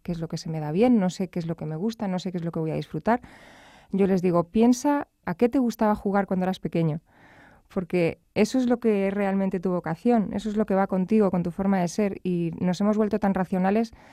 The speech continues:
que prestamos atención a otros aspectos y se nos olvida lo que realmente nos gusta, ¿no? Eh, así que miremos un poco al pasado,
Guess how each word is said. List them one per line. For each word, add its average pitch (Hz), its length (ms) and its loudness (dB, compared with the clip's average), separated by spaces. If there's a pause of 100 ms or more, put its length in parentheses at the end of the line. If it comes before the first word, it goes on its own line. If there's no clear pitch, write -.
(340)
que 165 800 0
prestamos 185 420 -2
atención 190 340 -2
a 185 40 0
otros 180 180 -6
aspectos 202 520 -2
y 185 120 -4
se 180 100 -4
nos 175 180 -2
olvida 180 300 -2
lo 190 100 0
que 190 120 -4
realmente 175 480 -2
nos 170 160 -2
gusta, 160 320 -6
¿no? 196 160 -6 (560)
Eh, 175 200 -2
así 165 240 -4
que 185 140 -4
miremos 185 340 0
un 202 80 0
poco 196 160 -2
al 185 80 0
pasado, 208 580 2